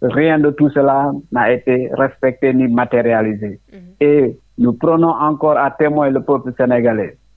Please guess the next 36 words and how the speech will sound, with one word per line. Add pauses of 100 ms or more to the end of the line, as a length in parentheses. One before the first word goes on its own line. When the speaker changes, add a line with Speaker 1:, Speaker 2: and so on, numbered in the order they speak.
(240)
Speaker 1:
Bientôt
les
fêtes
de
Noël. (840)
Nous (140)
exigeons, (540)
nous (100)
exigeons
au
ministre
de
l'Éducation, (280)
Cheikh
Oumar
Anne, (160)
de
convoquer (140)
tous
les
professeurs (280)
recrutés
dans
le
cadre
du
recrutement
spécial
deux
mille
vingt
et
un
Speaker 2:
Mhm.
Speaker 1:
à
une